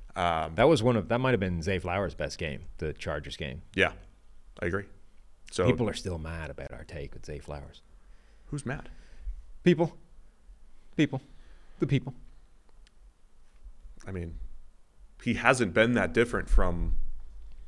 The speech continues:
Speaker 1: again, there's scheme fit. I think he's gone to a place that's leaning into his skill set very well.
Speaker 2: Yeah. I think
Speaker 1: Um,
Speaker 2: he
Speaker 1: but he also, like, he's not that, we, we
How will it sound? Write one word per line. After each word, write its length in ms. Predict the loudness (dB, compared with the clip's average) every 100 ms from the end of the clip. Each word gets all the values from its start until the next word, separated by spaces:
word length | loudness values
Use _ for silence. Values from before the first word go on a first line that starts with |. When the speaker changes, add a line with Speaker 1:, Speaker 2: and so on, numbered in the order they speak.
| -18 -12 2
Speaker 1:
again, 260 | 6 6
there's 160 | 6 2
scheme 260 | 2 2 4
fit. 180 | 4 6
I 100 | 6
think 180 | 6
he's 200 | 2 0
gone 260 | 4 4 4
to 160 | 2 0
a 40 |
place 340 | 4 4 4
that's 280 | 2 -2 -4 -10 -4
leaning 320 | 0 2 2
into 180 | 2 -2
his 80 |
skill 220 | 2 2 4
set 300 | 2 -2 2
very 180 | 4
well. 200 | 4 6 6
Speaker 2:
Yeah. 160 | 6 2 -10 -12 -14 -16 6
I 60 | 8
think 220 | 10 10
Speaker 1:
Um, 40 | 10
Speaker 2:
he 220 | 10 8
Speaker 1:
but 140 | 6
he 120 | 10
also, 300 | 10 10 6
like, 140 | 6 4
he's 240 | 0 2
not 320 | 4 4 4
that, 340 | 6 6 4 -6 -16 -8
we, 220 | -2 0
we 340 | 2 0 0